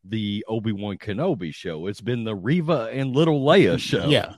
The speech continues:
Speaker 1: I mean,
Speaker 2: yeah.
Speaker 1: that's, that's part of the issue here, you know? So
Speaker 2: Yeah, we're gonna get into that loot stone. We know those leaks. I almost said, "Man, the leak isn't true anymore," when we get to the end scene, but, uh, we'll,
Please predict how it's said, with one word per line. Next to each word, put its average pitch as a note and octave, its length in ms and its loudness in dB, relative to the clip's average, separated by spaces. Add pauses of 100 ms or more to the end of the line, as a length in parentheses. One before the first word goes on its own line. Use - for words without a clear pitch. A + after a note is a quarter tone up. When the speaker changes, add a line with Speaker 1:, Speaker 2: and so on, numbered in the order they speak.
(120)
Speaker 1:
I D#3 80 0
mean, E3 220 2
Speaker 2:
yeah. F3 140 4
Speaker 1:
that's, - 280 -8
that's F3+ 240 0
part D3 360 -2
of A2 120 -4
the A#2 240 -2
issue D#2+ 380 -6
here, D2 300 -10 (680)
you G2 140 -6
know? F2 320 -4 (840)
So G#2+ 340 0
Speaker 2:
Yeah, A#2 160 6
we're C#3+ 160 4
gonna F3+ 180 10
get C#3 180 8
into B2 260 6
that G#2 160 4
loot G#2+ 200 0
stone. F#2+ 420 -2 (400)
We A#2 200 2
know B2+ 200 6
those C#3+ 300 4
leaks. D3 400 6 (640)
I C#3 160 4
almost D3 380 8
said, A2+ 160 2
"Man, A#2 240 2
the G#2 100 -2
leak D3 260 4
isn't B2 220 6
true D#3+ 300 4
anymore," D3+ 340 6
when B2 160 4
we B2+ 80 4
get B2+ 160 4
to - 80 2
the A#2 140 4
end C#3 140 4
scene, C#3+ 340 2 (440)
but, G#2+ 100 0
uh, G2 140 0
we'll, B2+ 200 4